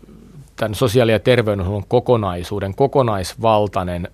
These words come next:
niin kuin, hoitaminen, jossa laatua parantamalla kustannuksia tiputetaan. Et se on, se on, niin kuin, ehdottomasti semmoinen kokonaisuus.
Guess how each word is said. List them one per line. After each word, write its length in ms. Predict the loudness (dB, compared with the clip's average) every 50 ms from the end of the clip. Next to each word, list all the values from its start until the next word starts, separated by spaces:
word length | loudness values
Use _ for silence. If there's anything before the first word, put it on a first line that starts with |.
| -16 -20 -20 -20 -20 -20 -20 -14 -12
niin 120 | -10 -8
kuin, 160 | -6 -6 -6 0 2
hoitaminen, 680 | 4 4 4 4 2 0 0 0 -4 -4 -4 -4 -2
jossa 420 | -2 -2 -4 -4 -2 -2 0 4
laatua 500 | 4 6 6 4 4 2 0 -2 -4 -2
parantamalla 880 | 0 2 4 4 4 4 2 0 -4 -6 -8 -8 -8 -8 -8 -8 -8 -8
kustannuksia 760 | -4 -4 -6 -6 -4 -8 -8 -8 -8 -12 -12 -10 -10 -10 -8
tiputetaan. 580 | -10 -12 -14 -14 -16 -18 -18 -20 -20 -20 -20 -20 _ _ _ _ _ _ _ _ _ _ _ _ -8
Et 80 | -4 2
se 80 | 2
on, 100 | 2 4
se 80 | 4 2
on, 60 | 2
niin 80 | 4 4
kuin, 120 | 2 2
ehdottomasti 520 | 4 2 2 0 -2 -4 -4 -4 -4 -4 -6
semmoinen 360 | -4 -4 -2 -2 -2 -4 -2
kokonaisuus. 600 | -2 -2 -2 -2 -4 -2 -4 -6 -6 -8 -10